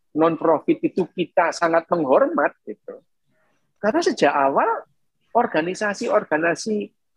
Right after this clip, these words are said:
yang tumbuh sejak peradaban awal itu narasinya adalah narasi lembaga-lembaga non-profit. Padahal yang namanya suku, kepala suku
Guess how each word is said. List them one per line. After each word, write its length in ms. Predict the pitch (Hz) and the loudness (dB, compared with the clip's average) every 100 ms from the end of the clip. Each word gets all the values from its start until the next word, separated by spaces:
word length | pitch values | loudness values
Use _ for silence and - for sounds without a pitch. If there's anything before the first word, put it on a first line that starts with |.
| _ - | _ 0
yang 240 | 208 202 190 | 2 2 0
tumbuh 480 | 208 160 208 190 - _ _ | 0 4 4 4 -2 _ _
sejak 400 | 202 180 170 175 | -4 2 0 2
peradaban 560 | - 175 151 127 147 170 | 0 0 0 2 2 2
awal 320 | 170 185 196 | 0 2 2
itu 400 | 214 - 466 453 - _ _ _ _ _ _ 202 | 0 0 0 0 -6 _ _ _ _ _ _ -2
narasinya 800 | 220 233 226 254 247 277 359 247 | 0 2 0 0 -2 -2 -2 -2
adalah 320 | 175 208 320 - _ _ - | 2 2 2 -4 _ _ -2
narasi 400 | 202 214 202 320 | 2 2 0 0
lembaga-lembaga 960 | 254 147 131 139 143 143 131 - 156 | 0 0 -2 -2 -4 -4 -6 -2 -2
non-profit. 800 | 208 208 208 214 262 247 202 202 - - _ _ _ _ - | 0 -4 -2 -2 -2 -4 -12 -14 -16 -20 _ _ _ _ -4
Padahal 800 | 175 151 - 170 330 262 196 175 | -2 0 2 2 4 2 2 2
yang 160 | 127 | -4
namanya 320 | 131 143 151 160 | -4 -4 -2 -2
suku, 480 | - 330 - 285 | 0 -2 0 -2
kepala 400 | 240 - 135 135 | -2 -4 -2 -2
suku 480 | - 311 302 285 220 | -2 -4 -2 -2 -4